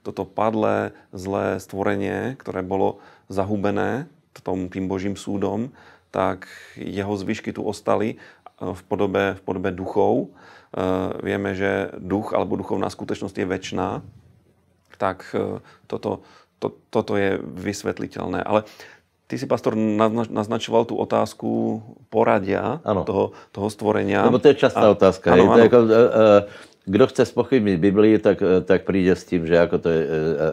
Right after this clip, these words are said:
Speaker 2: aký je to nesmysl, že najprv boli rastliny a potom sa objavilo slnko, hej.
Speaker 1: Áno.
Speaker 2: Podľa Biblie to tak je, hej, teda podľa toho popisu.
Speaker 1: Mhm.
Speaker 2: E, aká je tvoja odpoveď?
Speaker 1: No a my samozrejme vieme, že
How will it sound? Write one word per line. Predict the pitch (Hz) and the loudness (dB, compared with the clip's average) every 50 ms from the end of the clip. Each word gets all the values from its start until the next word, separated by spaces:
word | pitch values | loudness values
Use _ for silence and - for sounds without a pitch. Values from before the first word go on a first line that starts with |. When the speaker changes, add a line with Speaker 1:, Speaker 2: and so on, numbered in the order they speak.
| - 90 | 0 -2
Speaker 2:
aký | 82 - - 87 82 | -4 -2 -2 -2 -2
je | - | -2
to | - 76 71 | -4 -6 -8
nesmysl, | 73 - - - 85 76 - 85 82 73 | -8 -8 -6 -8 -8 -4 -2 -2 -2 0
že | 67 78 73 71 - - - - - _ _ | 0 -2 -2 -2 -4 -12 -20 -20 -20 _ _
najprv | - 82 90 90 - 95 85 80 | 2 2 2 4 4 2 2 2
boli | 78 80 85 76 62 53 52 | 2 2 2 2 2 -2 -2
rastliny | 52 71 82 85 - - - 101 98 101 92 95 95 92 92 95 - | 2 4 4 4 2 2 4 6 6 6 6 6 6 6 4 4 2
a | - | -2
potom | 73 - 82 - - 76 71 | -6 -6 -6 -6 -6 -10 -10
sa | - - 71 | -6 -6 -6
objavilo | 71 71 73 67 65 71 67 | -4 -4 -4 -4 -4 -6 -6
slnko, | - - 67 69 - - _ - - - - - | -6 -8 -12 -14 -14 -16 _ -20 -20 -20 -18 -16
hej. | - - - 90 _ _ _ _ _ _ _ _ _ _ | -16 -16 -18 -20 _ _ _ _ _ _ _ _ _ _
Speaker 1:
Áno. | _ 110 98 92 85 | _ -6 -6 -4 2
Speaker 2:
Podľa | - 135 127 123 110 | 4 6 8 8 8
Biblie | 107 113 104 113 107 101 | 8 8 10 8 8 8
to | - 110 - | 6 4 2
tak | - 87 82 92 | 2 0 2 4
je, | 98 98 85 | 4 4 4
hej, | - 76 87 90 - | 4 2 0 2 4
teda | 87 82 80 | 4 2 4
podľa | - - 90 78 85 82 | 2 2 2 4 4 4
toho | - 87 78 | 4 0 0
popisu. | - 85 - - 80 - - 92 92 98 107 127 | 0 -4 -4 -4 -6 -4 0 2 4 4 2 2
Speaker 1:
Mhm. | 131 - - - - _ _ - | -4 -12 -20 -20 -20 _ _ -2
Speaker 2:
E, | - 95 90 90 92 90 87 90 98 - - 92 - - | 2 4 6 8 8 8 8 8 6 4 2 -2 2 2
aká | 95 92 - 92 82 | 2 2 4 2 2
je | - - | 2 2
tvoja | 85 80 76 76 67 | 2 2 2 0 -2
odpoveď? | - - 69 62 52 - - | -4 -8 -8 -8 -8 -10 -10
Speaker 1:
No | - 104 95 | -8 -6 -6
a | 101 104 | -6 -6
my | - - 104 | -6 -8 -8
samozrejme | 104 117 110 104 104 107 104 104 107 104 | -6 -4 -4 -4 -2 -2 -2 -2 -2 -2
vieme, | 101 107 107 107 107 110 | -2 -2 -2 -2 -2 -4
že | 101 101 107 107 | -2 -2 -2 -2